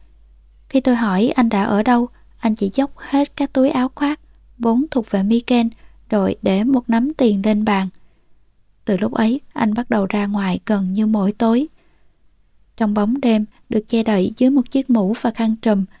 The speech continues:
với găng tay và áo mưa, anh ấy chỉ là một cái bóng như bao nhiêu bóng khác. Anh không bao giờ kể với tôi mình đã đi đâu, và anh luôn quay về mang theo tiền và trang sức.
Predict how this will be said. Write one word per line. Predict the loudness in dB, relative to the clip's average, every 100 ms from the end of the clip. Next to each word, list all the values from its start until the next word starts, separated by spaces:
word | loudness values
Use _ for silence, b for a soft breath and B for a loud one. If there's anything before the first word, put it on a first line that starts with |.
| b _ _
với | -4 -2 2
găng | 0 0
tay | -2 -2 -2 -2
và | -2
áo | 0 0
mưa, | 2 2 2 b b b b _
anh | -2 0
ấy | 2 0 -2
chỉ | -2 0 2
là | 0
một | 0 -2
cái | -2 -2
bóng | 0 0 0
như | 0 0
bao | 2 0
nhiêu | 0 0
bóng | 0 -2
khác. | -2 -4 -4 -8 -20 _ _ _ _ _ _ _ _ -2
Anh | 0 0
không | -2 0
bao | 0 0
giờ | 0 0 0
kể | -2 0
với | 0
tôi | 0 2 0 -2 -4
mình | -2 0 0
đã | -2 0
đi | 2 4
đâu, | 4 2 0 -8 -20 -20 _
và | -2 0 0
anh | 2 2 4
luôn | 4 2
quay | 2 2 2
về | 2 2 0 -6 -4
mang | -2 -2
theo | -2 -2
tiền | 0 0 -2
và | -2
trang | 0 -2
sức. | 0 -2